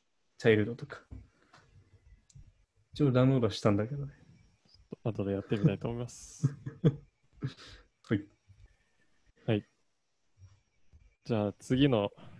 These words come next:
Speaker 2: えーと、トピックは、えーと、映画の公開延期情報ってことで。
Speaker 1: うん。
Speaker 2: えーと、今週、昨日かな？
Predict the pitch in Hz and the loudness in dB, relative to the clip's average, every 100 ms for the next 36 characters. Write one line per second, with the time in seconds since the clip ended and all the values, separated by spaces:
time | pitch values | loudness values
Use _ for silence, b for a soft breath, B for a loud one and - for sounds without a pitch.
0 | - 113 107 101 _ - 107 - 113 117 | -8 -6 -4 -6 _ -4 -2 -2 -2 -4
1 | - - 113 117 113 104 - b b _ | -6 -4 2 4 4 2 -6 b b _
2 | 127 113 110 _ 120 113 117 147 135 131 | -6 -4 -4 _ -2 0 0 4 6 6
3 | 131 127 - - _ _ 131 120 120 113 | 2 0 -2 -12 _ _ 0 2 2 2
4 | 113 117 - 117 117 110 104 95 - 104 | 0 -2 -4 0 2 2 -2 -8 -8 -12
5 | 101 107 101 113 _ _ - _ _ _ | -8 -4 -4 -6 _ _ -20 _ _ _
6 | - 120 - - - _ _ _ _ _ | -2 0 0 -8 -20 _ _ _ _ _
7 | - 117 113 123 - 127 127 123 - 123 | -6 -4 -4 -4 -2 -2 -2 -6 -6 -2
8 | 120 135 - 127 160 208 - 107 98 127 | -2 -6 -8 -4 -2 -4 -4 -6 -4 -8